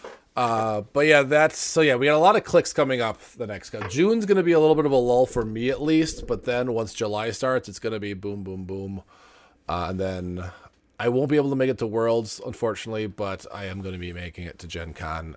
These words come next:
and we have all those other competitive events coming to Wisconsin as well. So, again, make sure that you check out the Cheesehead Championship on August twenty-sixth. We have States. Which day was States again? I can't remember.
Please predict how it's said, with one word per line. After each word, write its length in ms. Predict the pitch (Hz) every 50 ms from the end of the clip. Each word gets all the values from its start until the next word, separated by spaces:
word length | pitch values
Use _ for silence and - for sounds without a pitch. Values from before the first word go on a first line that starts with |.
| - _ -
and 320 | 85 87 82 82 80 82
we 120 | 78 85
have 200 | 82 87 85 80
all 100 | 80 76
those 160 | 76 78 76 -
other 160 | 78 76 76
competitive 380 | - 78 - 87 82 78 78 71 73
events 220 | 80 80 80 80
coming 320 | - - 80 73 78 80 80
to 480 | 78 - - - - - - - _
Wisconsin 420 | - - - - 67 60 - - 73
as 120 | 71 78
well. 240 | 87 113 110 - - - - - - - _ _
So, 240 | - - 123 85 - _ _ _ _ _ _
again, 320 | 117 120 131 143 139 127 120
make 160 | 120 123 -
sure 380 | - - 143 143 139 143 143 135
that 100 | 127 120
you 120 | 117 117
check 260 | 104 - 139 135 - 131
out 200 | 123 123 120 -
the 140 | 120 113 104
Cheesehead 340 | - - 131 123 - 117 104
Championship 500 | - 135 123 113 113 117 - 131 120 -
on 240 | - 110 110 107
August 480 | - - 113 110 107 110 104 98 - -
twenty-sixth. 760 | - 110 107 98 87 - - 180 196 190 - - - - - _ _ _ -
We 160 | 104 107 107
have 180 | 110 107 101 92
States. 760 | - - - - 139 147 156 147 - - - - - - - _
Which 180 | - - - -
day 120 | 165 151
was 140 | 147 147 -
States 280 | - 151 151 131 -
again? 220 | 147 135 147 143 131
I 60 | 113
can't 160 | - 107 82
remember. 280 | 90 87 82 85 80